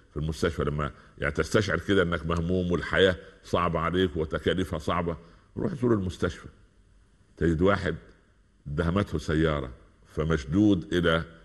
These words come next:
بالجبس وبالشرائح وكده، يداه ورجلاه سبحان الله، أو رقبته ولا يستطيع أن ينحني لهذا ولا هكذا ولا هكذا،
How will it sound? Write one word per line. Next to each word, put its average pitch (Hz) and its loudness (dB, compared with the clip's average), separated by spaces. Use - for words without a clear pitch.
بالجبس 78 2
وبالشرائح 76 0
وكده، 80 0
يداه 95 4
ورجلاه 85 2
سبحان 85 -4
الله، 87 0
أو 85 2
رقبته 87 0
ولا 82 2
يستطيع 80 -2
أن 82 -4
ينحني 85 -2
لهذا 82 2
ولا 78 -2
هكذا 82 0
ولا 80 2
هكذا، 87 0